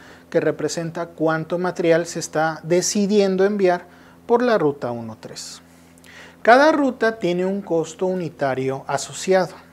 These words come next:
un costo unitario de envío. En el caso de la ruta uno tres, el costo unitario de envío es C uno tres.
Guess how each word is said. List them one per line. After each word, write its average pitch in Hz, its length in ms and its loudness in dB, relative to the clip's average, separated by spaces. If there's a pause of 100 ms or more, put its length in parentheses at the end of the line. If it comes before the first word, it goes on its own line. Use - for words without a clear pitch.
un 151 200 -6
costo 143 360 -6
unitario 117 540 -8
de 120 80 -8
envío. 131 340 -4 (1300)
En 143 140 -6
el 143 160 -4
caso 180 340 4
de 190 100 6
la 165 160 6
ruta 170 360 0
uno 185 320 -2
tres, 214 420 -4
el 147 180 -4
costo 156 360 -4
unitario 170 480 0
de 180 80 0
envío 175 420 -2
es 156 180 -2
C - 460 -2
uno 131 280 -6
tres. - 440 -14